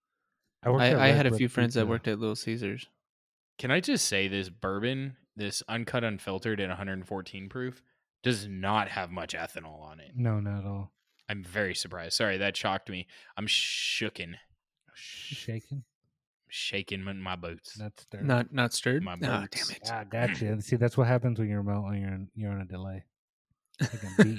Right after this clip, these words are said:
Speaker 1: you to it every time.
Speaker 2: <laughs>
Speaker 3: I don't think he, I think we're pretty on time.
Speaker 1: Yeah, he, I haven't had a pause for him. Normally we do, but it seems like he's doing well.
Speaker 2: Well, thank you.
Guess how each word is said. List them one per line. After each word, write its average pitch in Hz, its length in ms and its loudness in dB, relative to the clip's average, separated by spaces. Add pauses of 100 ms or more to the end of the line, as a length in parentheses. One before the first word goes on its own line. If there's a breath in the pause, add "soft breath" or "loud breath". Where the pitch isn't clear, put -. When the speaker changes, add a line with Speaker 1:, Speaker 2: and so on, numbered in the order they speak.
Speaker 1:
you 110 60 0
to 123 180 2
it 160 140 4
every 101 240 6
time. 160 540 4 (160 loud breath)
Speaker 2:
<laughs> - 160 -20
Speaker 3:
I 120 80 2
don't 143 160 4
think 202 120 -2
he, 151 220 0
I 113 100 2
think 139 220 -2
we're 180 100 0
pretty 95 380 -6
on 98 180 -6
time. 107 360 -6 (280)
Speaker 1:
Yeah, 113 320 2
he, 120 420 -2
I 120 120 6
haven't 120 380 6 (340)
had 113 260 -2
a 101 140 0
pause 104 320 -4
for - 180 -6
him. 95 220 -8 (560)
Normally 117 320 -2
we 101 140 -4
do, 98 340 -4
but 95 140 -8 (120)
it 98 200 -10
seems 95 260 -12
like 87 180 -12 (1400)
he's 107 160 -6
doing 95 260 -4
well. 90 320 -8 (1040)
Speaker 2:
Well, 131 100 2
thank 147 260 0
you. 123 240 -2